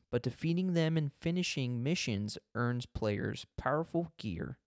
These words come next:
and abilities." So, when I seen the trailer, I was initially pretty stoked, but after doing a little bit more research on what it is exactly, after hearing that, the more missions cleared, the tougher the boss is.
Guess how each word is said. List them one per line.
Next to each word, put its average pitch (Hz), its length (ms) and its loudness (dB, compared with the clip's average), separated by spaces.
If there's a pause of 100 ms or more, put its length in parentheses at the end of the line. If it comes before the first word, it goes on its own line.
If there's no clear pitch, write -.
(520)
and 123 120 -2
abilities." 127 720 -2 (640)
So, - 340 2 (800)
when 131 140 0
I 123 60 4
seen 208 160 0
the 226 60 0
trailer, 151 440 2 (320)
I 117 80 0
was 127 140 2
initially 127 500 -2
pretty 131 280 -4
stoked, - 580 -4 (580)
but 107 100 -4
after 113 260 0
doing 160 500 -2 (1300)
a 123 60 -4
little 139 160 4
bit 147 160 0
more 127 220 0
research 120 440 -6
on 107 100 -8
what 107 140 0
it 104 120 -4
is 107 220 -2
exactly, 123 580 -4 (200)
after 113 320 -2
hearing 123 500 -2
that, 151 340 -4 (120)
the 107 160 -4
more 117 320 2
missions 120 560 -2
cleared, 113 440 -2
the 110 80 -2
tougher 117 600 -2
the 104 100 0
boss 110 400 -2
is. 160 300 -4